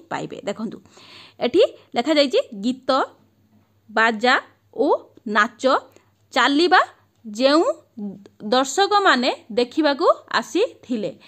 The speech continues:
ମାନେ ଗୀତ, ନାଚ, ବାଜା, ଚାଲିବା, ମାନେ ଗୀତ, ନାଚ, ବାଜା ହେଉଛି, ଆ, ଏବଂ, ଆ, ଯେଉଁ ଦର୍ଶକମାନେ ଦେଖିବାକୁ ଆସିଥିଲେ।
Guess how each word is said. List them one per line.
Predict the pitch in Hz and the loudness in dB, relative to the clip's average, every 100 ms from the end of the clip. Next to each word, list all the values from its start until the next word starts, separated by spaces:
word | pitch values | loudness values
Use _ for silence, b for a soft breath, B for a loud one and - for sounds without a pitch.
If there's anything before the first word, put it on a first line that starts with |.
| B B 277 | B B -4
ମାନେ | 370 | -2
ଗୀତ, | 294 285 285 | 0 -2 0
ନାଚ, | 403 466 339 339 440 | 0 2 0 0 4
ବାଜା, | 330 269 403 | 4 4 2
ଚାଲିବା, | 359 269 262 226 | 2 0 2 0
ମାନେ | 226 359 | 0 -2
ଗୀତ, | 330 - | -2 0
ନାଚ, | 370 359 370 | 2 2 4
ବାଜା | 339 359 | 2 2
ହେଉଛି, | 330 392 - 294 - B B B - | 0 0 2 0 -4 B B B -6
ଆ, | 202 214 | -4 -2
ଏବଂ, | 220 - 269 294 277 | -2 0 0 0 0
ଆ, | 254 247 | -4 -6
ଯେଉଁ | 175 202 247 440 | -8 -6 0 2
ଦର୍ଶକମାନେ | 415 359 381 359 349 440 | 2 2 0 2 2 2
ଦେଖିବାକୁ | 311 311 302 302 294 427 | -2 0 0 0 0 -2
ଆସିଥିଲେ। | - 240 - 349 240 233 202 | -2 -2 -2 -2 -2 -4 -4